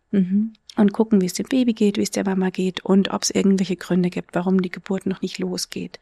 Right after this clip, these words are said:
Speaker 1: Mhm.
Speaker 2: Ne, wir gucken einfach ganz genau uns die Frau von außen bis, ähm, innen an, also auch ihre Seele und schauen, ob's da irgendwas gibt. Das
Speaker 1: Mhm.
Speaker 2: ist nämlich auch ein ganz, ganz wichtiger Punkt.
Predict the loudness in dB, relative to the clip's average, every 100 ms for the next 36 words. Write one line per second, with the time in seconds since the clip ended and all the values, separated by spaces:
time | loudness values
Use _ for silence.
0 | -2 0 0 -6 -14 _ 2 2 4 0
1 | -4 -6 -4 -2 -4 -6 -2 0 0 2
2 | 2 4 4 2 0 -4 -6 -4 -4 -2
3 | -4 -2 0 0 0 -4 -8 -6 -2 2
4 | 4 4 2 -2 -12 -14 -16 0 6 8
5 | 8 4 2 2 2 2 2 0 -2 -2
6 | 0 4 4 4 2 2 0 2 4 4
7 | 0 -4 4 6 6 4 -2 -4 -6 -6
8 | 0 4 6 6 6 4 2 0 0 2
9 | 2 4 2 0 0 0 0 -4 -4 -6
10 | -6 0 2 2